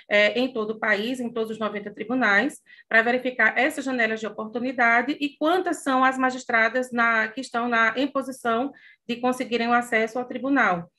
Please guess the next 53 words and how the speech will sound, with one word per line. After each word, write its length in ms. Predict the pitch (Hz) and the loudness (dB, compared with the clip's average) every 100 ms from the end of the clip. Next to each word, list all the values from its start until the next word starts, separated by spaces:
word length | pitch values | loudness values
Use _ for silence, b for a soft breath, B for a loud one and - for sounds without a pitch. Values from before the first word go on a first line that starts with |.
| B B - | B B 0
né, 180 | 202 | 0
pra 180 | 220 226 | 2 2
verificar 460 | 226 233 226 220 208 | 2 -2 -4 -4 -4
que 80 | 247 | -4
tipo 260 | 277 277 | -6 -10
de 80 | 262 | -8
trabalho 360 | 254 226 220 220 | -4 -2 -2 -2
será 240 | 233 254 | -2 -2
feito 440 | - 240 247 247 | -2 -2 -2 -2
nesse 360 | 262 240 277 285 | -4 -2 -2 -2
período 420 | - 247 240 247 | -2 -2 -2 -4
até 180 | 240 240 | -4 -6
dois 200 | 226 233 | -6 -6
mil 120 | 262 | -6
e 40 | 277 | -8
trinta, 380 | 233 240 247 262 | -6 -6 -6 -4
pra 180 | 254 | -2
ver 140 | 254 240 | -2 -4
se 320 | 233 240 240 B B B | -6 -12 -12 B B B
a 120 | 208 208 | -2 -2
gente 180 | 220 | -4
consegue 480 | - 277 269 254 247 | -6 -4 0 0 0
ter 160 | 226 214 | -6 -4
mais 200 | 202 208 | -4 -6
mulheres 380 | 208 196 208 220 | -6 -4 -4 -6
em 100 | 220 | -6
cargos 480 | 208 196 202 240 b b _ | -4 -4 -6 -12 b b _
no 100 | 220 | -8
segundo 400 | 220 226 240 254 | -8 -8 -8 -6
grau. 400 | - 202 170 170 B B B B B - | -2 0 0 -4 B B B B B 0
É, 400 | 208 208 202 202 | 2 4 2 0
e 100 | 240 | -2
também 400 | 294 254 254 269 | 0 2 0 0
foi 160 | 277 | -4
feito 500 | 269 240 262 262 202 | -2 -2 -2 -4 -10
com 220 | 185 233 233 | -6 -4 -2
o 40 | |
liodes 520 | 269 226 220 220 220 | 0 2 0 -2 -8
do 80 | 220 | -12
C 180 | 220 208 | -10 -8
N 120 | 196 | -8
J, 400 | 190 202 233 208 | -4 -2 -2 -4
que 100 | 208 | -6
é 20 | |
o 40 | 202 | -6
Laboratório 720 | 196 202 202 196 196 190 185 | -4 -4 -4 -4 -4 -4 -8
de 80 | 220 | -8
Inovação 640 | 226 214 220 220 190 190 202 | -6 -6 -6 -6 -6 -6 -8
e 320 | 208 196 185 | -8 -8 -6
Objetivos 600 | 196 202 214 208 196 190 | -8 -6 -8 -10 -16 -14
de 100 | 196 | -10
Desenvolvimento 640 | 214 226 233 220 - 196 | -6 -6 -6 -10 -12 -14
Sustentável, 720 | - - 196 202 220 233 185 | -14 -20 -10 -4 -2 -2 -6